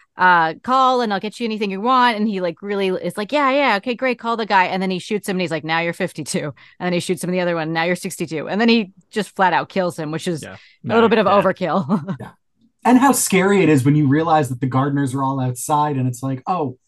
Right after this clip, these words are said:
Speaker 3: now no one's gonna be able to hear gunshots. No one's gonna be able to hear me scream because there's all this lawn equipment
Speaker 2: Kinda
Speaker 3: going on."
Speaker 2: s-, kinda smart.
Speaker 3: Yeah,
Speaker 1: Yeah.
Speaker 3: like, menacingly
Speaker 2: Yeah.
Speaker 3: smart.
Speaker 2: Yeah.
Speaker 3: Um, for me, look, there's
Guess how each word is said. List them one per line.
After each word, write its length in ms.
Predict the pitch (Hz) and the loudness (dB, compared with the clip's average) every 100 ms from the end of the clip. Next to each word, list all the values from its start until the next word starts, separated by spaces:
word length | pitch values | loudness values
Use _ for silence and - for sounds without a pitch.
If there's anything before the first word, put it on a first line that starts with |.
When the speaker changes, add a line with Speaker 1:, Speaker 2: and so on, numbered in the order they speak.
| _ _ - | _ _ -8
Speaker 3:
now 320 | 156 185 220 | -2 0 -2
no 240 | 196 165 170 | -6 -6 -4
one's 200 | 170 131 | -6 -4
gonna 120 | 151 | -2
be 120 | 143 | -2
able 140 | 135 127 | -2 -4
to 60 | |
hear 140 | 120 113 | -4 -6
gunshots. 800 | 110 143 170 - 196 180 175 151 | -4 -6 -6 -8 -6 -6 -6 -4
No 60 | |
one's 120 | 127 | -4
gonna 120 | 123 127 | 0 -2
be 40 | |
able 120 | 123 | -2
to 60 | 117 | -4
hear 140 | 127 | -4
me 120 | 117 | -6
scream 680 | - - - 175 185 185 180 | -8 -16 -14 -12 -10 -8 -10
because 200 | 135 131 | -10 -10
there's 140 | 131 | -8
all 140 | 139 135 | -6 -6
this 160 | 123 | -6
lawn 240 | 131 131 139 | -6 -6 -6
equipment 400 | 123 120 110 120 | -10 -14 -12 -4
Speaker 2:
Kinda 140 | 240 | 2
Speaker 3:
going 100 | 440 | 2
on." 20 | |
Speaker 2:
s-, 360 | - - - - - | 0 -8 -12 -16 -12
kinda 320 | - 294 370 | -6 -2 -2
smart. 540 | - - 139 151 - _ _ _ - | -4 -6 -2 -2 -4 _ _ _ -8
Speaker 3:
Yeah, 300 | 143 269 233 | 2 4 4
Speaker 1:
Yeah. 60 | 135 | 0
Speaker 3:
like, 280 | 160 131 | -4 -6
menacingly 880 | 202 165 180 247 254 208 185 156 139 | -6 -2 0 2 0 0 -2 -2 -2
Speaker 2:
Yeah. 40 | 123 | -2
Speaker 3:
smart. 460 | - 160 131 98 _ | -4 -6 -6 -8 _
Speaker 2:
Yeah. 240 | - 135 104 _ _ _ _ _ _ _ _ _ _ - | -6 -4 -4 _ _ _ _ _ _ _ _ _ _ -12
Speaker 3:
Um, 500 | 135 123 120 120 123 _ _ - | -8 -6 -6 -6 -10 _ _ -20
for 200 | - 240 | -6 -4
me, 340 | 233 269 262 240 | 0 0 -2 -2
look, 260 | 170 127 - | -6 -6 -10
there's 480 | 143 185 185 - | -8 -6 -8 -12